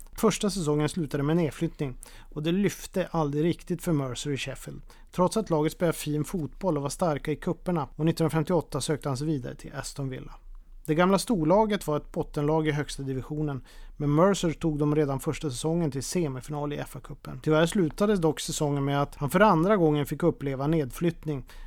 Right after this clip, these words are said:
men därefter byggde han ett lag med lovande och begåvade spelare som gick under smeknamnet Mercers Miners,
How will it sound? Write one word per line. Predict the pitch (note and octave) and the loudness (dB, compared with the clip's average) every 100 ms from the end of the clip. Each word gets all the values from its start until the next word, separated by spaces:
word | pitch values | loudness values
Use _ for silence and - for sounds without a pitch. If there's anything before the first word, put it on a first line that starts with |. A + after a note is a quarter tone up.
| - | -6
men | C#3+ | -2
därefter | C#3 D#3 F#3 - E3 | 4 4 4 2 0
byggde | D#3 C#3+ C3 | 0 0 0
han | C#3+ C#3+ | 0 -2
ett | B2+ | -2
lag | C#3 C3+ B2+ | -4 -4 -4
med | C#3 C3 | -4 0
lovande | F3 D#3+ E3 F3 | 2 2 2 2
och | D#3+ | 2
begåvade | C#3 B2+ F#3 F3+ D#3+ | 0 0 2 2 0
spelare | D3+ - D3 C#3+ D3+ C#3 - | -2 0 0 2 -2 -4 -12
som | - D#3+ | -6 -2
gick | C#3+ C#3+ | 0 0
under | C#3 | -4
smeknamnet | A#2+ E3+ C#3+ - C3+ C3+ - | -2 -4 -4 -4 -6 -6 -4
Mercers | C#3 F3+ F3 F3 D#3 | 0 2 2 -2 -4
Miners, | C3 D3 D#3+ C#3+ B2 B2 - | 0 2 2 2 -2 -10 -10